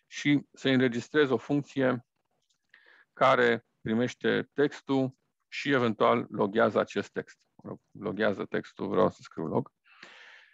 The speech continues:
Uh, o să-l consumăm și altfel, nu doar să logăm. Dar observați ce se întâmplă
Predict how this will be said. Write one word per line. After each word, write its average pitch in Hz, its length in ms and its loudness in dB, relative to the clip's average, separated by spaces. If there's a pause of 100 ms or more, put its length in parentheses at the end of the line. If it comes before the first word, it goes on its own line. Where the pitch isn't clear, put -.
(560)
Uh, 107 500 6 (500)
o - 120 4
să-l 127 160 6
consumăm 131 440 6
și - 180 4
altfel, - 380 4 (100)
nu - 160 2
doar 98 180 6
să - 120 0
logăm. 92 380 2 (600)
Dar 139 200 8
observați 143 460 4
ce - 100 -12
se 175 100 0
întâmplă 175 360 2